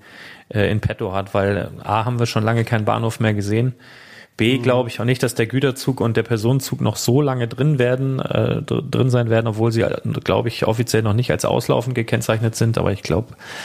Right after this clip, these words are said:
Speaker 1: so lange werden's, werden die's nicht mehr machen und ich könnte mir vorstellen, dass einfach mit neuem Design, mit neuem Elan da noch ein bisschen was passiert.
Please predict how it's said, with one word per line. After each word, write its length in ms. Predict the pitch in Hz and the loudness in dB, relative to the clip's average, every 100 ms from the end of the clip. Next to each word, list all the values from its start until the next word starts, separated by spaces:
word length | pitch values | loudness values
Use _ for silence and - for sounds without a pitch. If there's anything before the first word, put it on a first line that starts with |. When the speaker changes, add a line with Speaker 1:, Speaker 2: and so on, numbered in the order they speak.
| - - - - - | -14 -14 -12 -14 -6
Speaker 1:
so 220 | - 143 | 2 4
lange 260 | 170 160 139 | 4 2 2
werden's, 380 | 139 135 - 123 | 0 0 -4 -6
werden 280 | 127 135 131 | -2 0 2
die's 200 | 135 127 | 0 4
nicht 160 | 147 147 | 2 2
mehr 120 | 147 | 2
machen 280 | 139 123 135 | 2 0 -4
und 100 | 127 | -6
ich 80 | - | -2
könnte 220 | 147 147 | -2 0
mir 120 | 139 | -2
vorstellen, 400 | - 127 - 120 | 0 -2 0 0
dass 160 | 113 101 | 0 0
einfach 240 | 101 113 | -2 0
mit 120 | 117 127 | 0 0
neuem 320 | 120 123 127 | 2 0 0
Design, 380 | 117 110 110 120 | -2 0 -2 -2
mit 120 | 123 | -2
neuem 340 | 117 117 117 | 0 2 2
Elan 440 | 117 104 101 113 117 | 2 2 2 -2 0
da 160 | 107 | 0
noch 200 | 107 104 | 0 0
ein 80 | 113 | -2
bisschen 240 | 107 110 | 0 0
was 140 | 104 - | 0 -2
passiert. 480 | - - 123 120 | -4 0 0 0